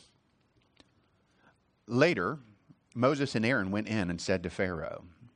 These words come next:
"This is what the Lord, the God of Israel, says, 'Let my people go, so that they may hold a festival for me in the wilderness.'"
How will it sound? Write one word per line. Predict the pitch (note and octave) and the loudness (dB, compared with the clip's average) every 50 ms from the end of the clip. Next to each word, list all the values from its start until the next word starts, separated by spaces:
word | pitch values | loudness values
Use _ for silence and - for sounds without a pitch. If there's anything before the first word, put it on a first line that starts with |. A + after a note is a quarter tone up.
| _ _ - | _ _ -10
"This | - A2 - | -8 -8 -6
is | - G#2 G#2 | -6 -6 -4
what | A#2+ A2 - | -4 -4 -4
the | A2+ | -4
Lord, | G2 G2 F#2 G2 G2+ G2+ | -4 -2 -2 -2 -2 -4
the | - | -4
God | G#2 G#2 A2+ A2 A2+ A2+ | -2 0 0 0 0 0
of | G#2+ G2+ | -2 -2
Israel, | A2 F#2+ G#2 G2+ G#2 G2+ | -4 -4 -4 -4 -6 -6
says, | - - - G2+ G2 E2 D#2+ - - - - - - _ - - - - - _ _ - | -4 -4 -4 -2 -2 -4 -6 -10 -16 -16 -16 -16 -18 _ -20 -20 -20 -20 -20 _ _ 0
'Let | A2 A#2 D3+ F3+ F3+ - | 4 4 4 4 2 -2
my | - B2+ C#3 C#3+ D3 C#3+ D3 C#3+ | -2 0 0 2 2 2 0 -2
people | - - B2+ A#2+ - B2+ | -2 -4 -4 -4 -4 -8
go, | A#2+ G2 G2+ F#2+ F2 D#2 D#2 D2+ D2+ - _ _ _ _ _ _ _ _ | -6 -2 -2 -2 -2 -2 -6 -10 -18 -20 _ _ _ _ _ _ _ _
so | - - A2 | -8 -6 -4
that | G2 A2 G#2 | -2 -2 -2
they | - A#2 | -2 -2
may | A2 A2 A2 | 0 0 -2
hold | G2 - B2+ C3 C3 C3 B2+ | -2 -2 -2 -2 0 0 -2
a | A#2 | -2
festival | - - B2+ G#2+ - - A2+ G2+ G#2 | 0 0 0 0 -2 -4 -4 -4 -4
for | G2 - G2 | -6 -6 -6
me | G2 G#2 G2+ | -4 -4 -4
in | G2+ | -4
the | G2+ G2 | -4 -4
wilderness.'" | F#2 F#2+ F#2 F2 F2 - - - - - - - | -4 -4 -6 -6 -8 -14 -16 -18 -18 -18 -18 -18